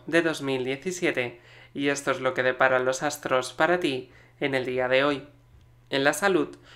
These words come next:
posiblemente tendrás muchas ganas ahora de empezar una nueva dieta o de seguir un tratamiento nuevo que te ayude a mejorar tu belleza, tanto exterior como interior. Le vas a dar mucha importancia a cuidarte y a tener una buena salud,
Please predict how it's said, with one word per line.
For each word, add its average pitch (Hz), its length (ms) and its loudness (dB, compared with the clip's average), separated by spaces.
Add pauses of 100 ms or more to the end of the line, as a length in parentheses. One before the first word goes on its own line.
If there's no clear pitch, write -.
(160)
posiblemente 180 680 2
tendrás 151 500 2
muchas 135 360 -4
ganas 139 340 2
ahora 139 320 4
de 139 80 0
empezar 131 440 0
una 127 200 0
nueva 135 280 4
dieta 151 440 2 (260)
o 151 140 2
de 165 120 2
seguir 180 280 2
un 233 100 -4
tratamiento 131 600 -2
nuevo 170 340 2
que - 100 -8
te 123 120 -8
ayude 131 280 -2
a 123 60 0
mejorar 135 460 0
tu 135 120 -6
belleza, 160 540 2 (340)
tanto 139 280 2
exterior 160 580 0
como 139 220 -2
interior. 123 480 -2 (800)
Le 156 160 4
vas 220 240 2
a 165 60 2
dar 151 180 4
mucha 139 260 -4
importancia 131 680 -2
a 123 120 -4
cuidarte 180 640 2 (260)
y 147 80 2
a 139 80 4
tener 196 300 0
una 165 220 0
buena 135 280 0
salud, 127 460 -6